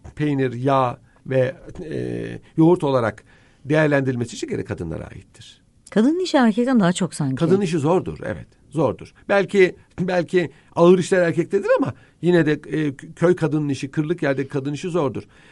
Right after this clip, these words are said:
Speaker 1: E, k-, e, köylük yerdeki kadınlar şehirdeki kadınlara imrenirler.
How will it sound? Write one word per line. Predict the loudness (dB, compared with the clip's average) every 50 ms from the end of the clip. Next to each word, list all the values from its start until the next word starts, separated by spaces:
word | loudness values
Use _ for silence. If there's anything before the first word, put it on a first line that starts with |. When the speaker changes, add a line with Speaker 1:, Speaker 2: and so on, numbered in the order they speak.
| _ _ _ -10 -6
Speaker 1:
E, | -2 -2 0 0 0 0 0 -2 -4
k-, | -6 -8 -6
e, | -6 -4 -4 -6 -6 -6 -8 -12 -14 -20 -20 -20 -20 _ _ -12 -4
köylük | 0 2 2 2 2 2 0
yerdeki | 0 2 0 -2 -4 -4
kadınlar | -4 -4 -2 -2 -2 -2 0 -2
şehirdeki | -2 -2 -2 -2 -2 -2 -4 -6 -8
kadınlara | -8 -6 -4 -4 -2 -2 -2 -2 -2
imrenirler. | -2 -2 -4 -4 -4 -4 -4 -4 -2 -2 -2 -2 -4